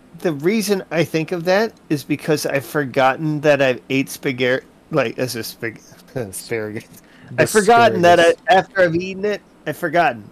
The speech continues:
Speaker 1: like, that I had eaten it for a meal. And then I went to the bathroom and I'm like, "What is wrong? Something is <laughs> terribly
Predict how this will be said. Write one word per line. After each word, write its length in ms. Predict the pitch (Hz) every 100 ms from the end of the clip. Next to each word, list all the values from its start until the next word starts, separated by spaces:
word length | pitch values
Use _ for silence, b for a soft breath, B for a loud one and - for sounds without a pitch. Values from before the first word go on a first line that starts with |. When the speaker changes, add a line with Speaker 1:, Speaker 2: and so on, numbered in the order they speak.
| -
Speaker 1:
like, 200 | 139 -
that 180 | 143
I 80 | 135
had 140 | 131 131
eaten 320 | 143 127 123
it 160 | 107 -
for 260 | - - 131
a 40 |
meal. 400 | 120 131 117 98 B B B _ -
And 160 | 147
then 180 | 147 139
I 120 | 135
went 260 | 127 143 135
to 100 | 143
the 120 | 131
bathroom 500 | 120 147 156 170 135
and 100 | 127
I'm 180 | 127 123
like, 220 | 113 113
"What 360 | 123 117 151 185
is 200 | 131 110 104
wrong? 360 | 117 220 131 - - _ _ _ _ _
Something 440 | - 208 190 165 123
is 200 | 135 -
<laughs> 20 |
terribly 500 | 240 240 220 - -